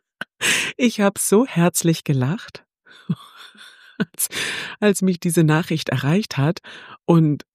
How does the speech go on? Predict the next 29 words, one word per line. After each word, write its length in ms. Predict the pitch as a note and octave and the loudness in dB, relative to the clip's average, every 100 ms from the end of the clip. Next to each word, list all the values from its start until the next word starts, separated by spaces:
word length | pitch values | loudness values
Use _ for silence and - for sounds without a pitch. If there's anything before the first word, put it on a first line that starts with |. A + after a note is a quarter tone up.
| - | -2
was 200 | C#3+ C3+ | 0 2
hab 120 | B2+ | 0
ich 80 | B2 | 2
natürlich 380 | A#2+ C#3 B2+ | 2 2 2
noch 200 | B2 C3+ | 2 0
gemacht? 540 | - F#3+ - - - - - - - | 2 2 2 -2 -4 -8 -10 -14 -4
<laughs> 340 | - - - - - - - - - _ - - - | -4 -4 -16 -10 -4 -4 -6 -20 -20 _ -14 -8 -6
Ja 80 | - | -6
klar, 360 | - - D4+ - _ - - - G3+ | -10 -4 -4 -4 _ -6 -4 -4 0
ich 220 | F#3 - | 0 2
hab's 200 | D#3 - | 0 0
ausprobiert 920 | C#3 F3+ - - A#2 A2 G#2+ D3+ - - _ _ _ | -2 0 -2 -4 -4 0 0 0 -4 -12 _ _ _
und 280 | - D#3+ D#3 | 2 4 4
es 140 | A#2+ - | 2 -2
hat 120 | A2 | -2
natürlich 340 | A2 G#2 A2+ | 0 0 0
nicht 200 | C#3 - | 0 -2
geklappt. 600 | F3+ - D4+ - - - - - | -6 -2 -2 0 -4 -4 -8 0
<laughs> 1160 | C4 - C#4+ - - - - - - - - - | -2 0 -2 -2 -4 -4 -4 -8 -8 -10 -12 -2
Danke, 300 | D#3+ G#3 G#3 | 0 2 0
Sabrina, 520 | F#3+ F3 D#3+ F3 D#3+ | -2 -2 0 2 2
also 300 | - D#3 C#3+ | 2 2 2
herzliche 560 | B2 D3+ E3 F3 E3 D#3 | 2 0 0 0 0 -2
Grüße 480 | - D#3+ F3+ - | -2 -2 0 -2
zu 140 | - D#3+ | 0 -2
dir 260 | C#3 E3 | 2 2
und 160 | E3+ D3+ | 4 2
deinen 240 | C#3 C#3+ | 2 2
Lieben. 460 | C3+ C3+ D3+ D3+ D3+ | 0 0 2 4 2